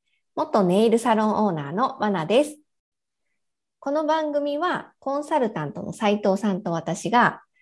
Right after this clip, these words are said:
幸せなサロンオーナーになるための秘訣を一問一答していく番組です。斉藤さん、今回もよろしくお願いします。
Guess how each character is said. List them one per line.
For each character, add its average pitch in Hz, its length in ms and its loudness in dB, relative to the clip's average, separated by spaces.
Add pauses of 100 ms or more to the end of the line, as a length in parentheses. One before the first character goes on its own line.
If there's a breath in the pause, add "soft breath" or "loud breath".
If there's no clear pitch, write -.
(220)
幸 269 400 4
せ 269 140 -2
な 233 120 0
サ 226 160 -2
ロ 269 140 2
ン 262 260 2
オ 208 60 2
ー - 20 -2
ナ 151 140 -6
ー 143 40 -10
に 175 120 -10
な 208 160 0
る 165 120 0
た 143 100 -8
め - 120 -10
の 202 120 -14
秘 - 240 -2
訣 233 380 0 (360)
を - 440 2
一 - 200 -4
問 180 320 -2
一 151 180 -6
答 262 200 6
し 269 80 -4
て 254 160 6
い 254 80 2
く 262 100 2
番 233 180 4
組 202 140 4
で 180 160 2
す。 - 180 -8 (1200)
斉 240 140 2
藤 262 200 2
さ 226 120 2
ん、 - 160 -4
今 269 240 -2
回 156 180 0
も - 300 2
よ 180 100 2
ろ 180 140 2
し - 100 -12
く - 100 -8
お 170 40 -2
願 156 280 -4
い 156 60 -4
し 170 140 -6
ま 254 180 4
す。 - 160 -16